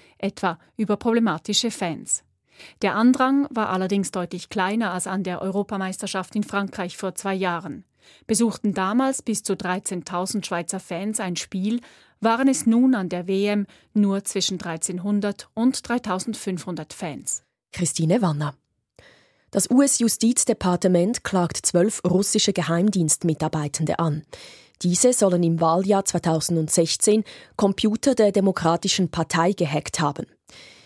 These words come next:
Speaker 2: Die Bekanntgabe kommt zu einem heiklen Zeitpunkt, kurz vor dem Gipfeltreffen von U-S-Präsident Trump und Russlands Präsident Putin.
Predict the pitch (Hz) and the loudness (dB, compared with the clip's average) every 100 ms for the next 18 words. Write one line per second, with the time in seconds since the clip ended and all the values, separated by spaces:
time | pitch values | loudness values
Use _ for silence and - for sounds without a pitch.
0 | _ - 214 226 196 220 262 240 277 269 | _ 2 4 4 4 4 2 2 2 2
1 | 233 226 214 202 156 160 156 175 165 180 | 2 2 2 2 2 0 2 0 2 2
2 | 170 - 202 151 - - - _ - 175 | 0 0 0 0 -2 -10 -12 _ 2 4
3 | - - 180 160 151 196 - 226 202 196 | 4 0 2 2 2 0 2 2 4 2
4 | - 254 233 175 156 208 214 - 175 165 | 2 0 2 2 2 2 2 2 -2 2
5 | 165 156 - 185 175 254 - - - - | 2 0 0 2 2 0 -6 -16 -8 0
6 | 254 208 226 - 208 170 - 165 156 156 | 4 4 4 2 2 0 -2 -2 -2 0
7 | 151 - - 202 - 160 | -2 -2 -2 -2 -2 -6